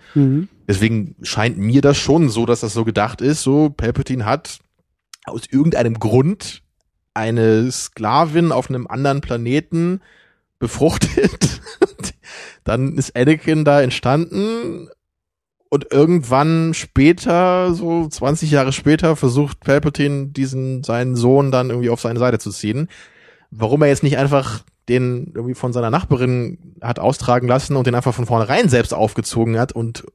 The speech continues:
Speaker 2: in den
Speaker 1: Ja.
Speaker 2: dunklen Künsten unterrichtet hat, ist mir jetzt nicht so klar. Also warum muss man erstmal irgendwie so den größten galaktischen Krieg aller Zeiten anzetteln, um seinen Sohn wieder auf seine Seite zu ziehen, wenn man ihn auch gleich einfach selbst hätte aufziehen können?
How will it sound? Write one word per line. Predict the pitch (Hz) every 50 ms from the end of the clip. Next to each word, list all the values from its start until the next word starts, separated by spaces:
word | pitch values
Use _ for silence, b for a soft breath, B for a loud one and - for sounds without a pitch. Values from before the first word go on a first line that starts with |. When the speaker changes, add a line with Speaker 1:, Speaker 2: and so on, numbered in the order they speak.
| _ _
Speaker 2:
in | - 110 107
den | 110 110
Speaker 1:
Ja. | 110 160
Speaker 2:
dunklen | 160 160 120 117
Künsten | 113 135 135 - - 127
unterrichtet | 123 - - 113 135 - -
hat, | 131 131 -
ist | - -
mir | 131 123
jetzt | 120 120 -
nicht | 175 - -
so | 123
klar. | - - - 104 98 95 117 160 - - B B B B B B B B
Also | B 110 110
warum | 120 117 127 127
muss | 127 151 -
man | 143 131 127
erstmal | 113 127 127 - 139 131 123 117
irgendwie | 120 127 127 120 120
so | 117 123
den | 120 120 113
größten | 113 123 135 - 135 123
galaktischen | 117 117 127 - 135 - 131 123
Krieg | - 139 135
aller | 117 117 117
Zeiten | 117 - 123 123 147 - - 147 143 131
anzetteln, | - 131 147 143 - 151 143 - 143 139
um | - 135 135
seinen | 117 120 120 120 120 117
Sohn | 107 117 120 139 151 147 151 147 143 - 120 113
wieder | 120 131 135 117
auf | 113 -
seine | - 117 107
Seite | 117 135 -
zu | - - 117
ziehen, | - - - 127 143 135 117
wenn | 120 120
man | 123 123
ihn | - -
auch | 107 - -
gleich | 120 120 123 131 - -
einfach | 123 - 117 104
selbst | - 123 135 - -
hätte | 117 113 -
aufziehen | - 339 - - - - 104 104
können? | - - - 123 - 233